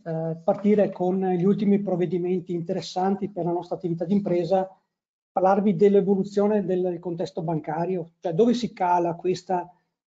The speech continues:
eh, emergenza covid, cosa sta avvenendo nel sistema bancario in questo momento. È chiaro che noi ci concentreremo nel rapporto banca e impresa perché,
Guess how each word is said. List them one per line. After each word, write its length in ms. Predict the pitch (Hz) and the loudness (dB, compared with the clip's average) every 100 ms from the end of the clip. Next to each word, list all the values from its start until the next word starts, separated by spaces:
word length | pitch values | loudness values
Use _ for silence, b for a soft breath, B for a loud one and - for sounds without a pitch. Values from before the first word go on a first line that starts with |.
| _ - | _ -6
eh, 200 | 175 - | -2 2
emergenza 720 | 220 214 165 190 202 202 202 | 4 4 4 4 2 2 -2
covid, 540 | - 180 170 175 170 | 2 2 2 0 -2
cosa 180 | 165 214 | -4 -4
sta 200 | 196 202 | -2 0
avvenendo 380 | 202 196 208 180 | 0 0 0 -2
nel 100 | 170 | -4
sistema 300 | - - 180 | -6 -4 -4
bancario 720 | 170 160 170 165 170 170 170 - _ _ _ _ _ _ | -4 -6 -6 -4 -2 -4 -6 -14 _ _ _ _ _ _
in 140 | 185 | -6
questo 280 | 165 165 190 | -4 -6 -2
momento. 540 | 170 160 160 160 160 _ _ _ _ _ _ - | 0 0 -2 -4 -12 _ _ _ _ _ _ -8
È 120 | 165 | -2
chiaro 260 | 208 226 | 4 4
che 100 | 240 | 6
noi 140 | 220 233 | 4 4
ci 120 | 233 | 0
concentreremo 680 | 220 214 208 196 190 208 226 | -2 -2 -2 0 0 2 0
nel 120 | 190 | 0
rapporto 500 | 175 175 175 - 196 | -2 0 -2 0 -4
banca 340 | 165 170 180 190 | -2 -2 -2 -4
e 40 | |
impresa 520 | 185 165 175 185 220 | -4 -2 -2 0 -2
perché, 600 | - - 185 180 185 - | -4 -10 -8 -6 -8 -14